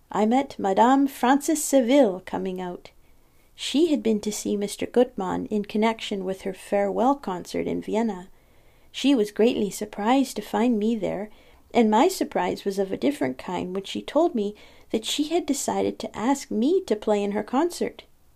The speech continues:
and had already told Mister Gutmann so. He had not approved, she said, and she had not understood this, but,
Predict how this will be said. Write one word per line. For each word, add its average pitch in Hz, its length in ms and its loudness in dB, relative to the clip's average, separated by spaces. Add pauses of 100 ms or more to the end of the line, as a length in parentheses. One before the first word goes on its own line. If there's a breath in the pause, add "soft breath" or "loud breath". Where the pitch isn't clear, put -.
and 240 160 0
had 196 160 2
already 220 380 4
told 254 360 2
Mister 220 280 -4
Gutmann 196 580 -2
so. - 380 -6 (960 soft breath)
He 269 240 4
had 208 140 4
not 196 220 0
approved, 190 500 0
she - 140 -8
said, 185 300 -4 (840 soft breath)
and 233 180 2
she 277 220 4
had 208 120 4
not 214 320 2
understood - 580 -2
this, - 380 -10
but, 311 300 4